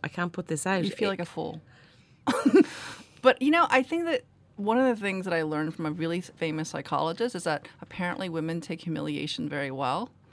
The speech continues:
Speaker 2: And I think that if you're a writer and you're a woman, you have to take humiliation very well. <laughs> So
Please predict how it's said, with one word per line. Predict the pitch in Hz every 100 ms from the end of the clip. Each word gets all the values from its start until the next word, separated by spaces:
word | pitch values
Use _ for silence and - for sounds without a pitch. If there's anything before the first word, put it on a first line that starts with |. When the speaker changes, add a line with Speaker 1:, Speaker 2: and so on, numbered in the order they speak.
| - - - -
Speaker 2:
And | 180
I |
think | 185 240
that | 196
if | 180
you're | 180 156
a |
writer | 139 147 151 180 -
and | 147 160
you're | 175
a | 180
woman, | 185 196 226
you | 190
have | 175
to | -
take | 165
humiliation | 180 165 160 156 - 143
very | 135 160 151
well. | 147 - - -
<laughs> | - - - 403 381 - - 494 311
So | 359 302 247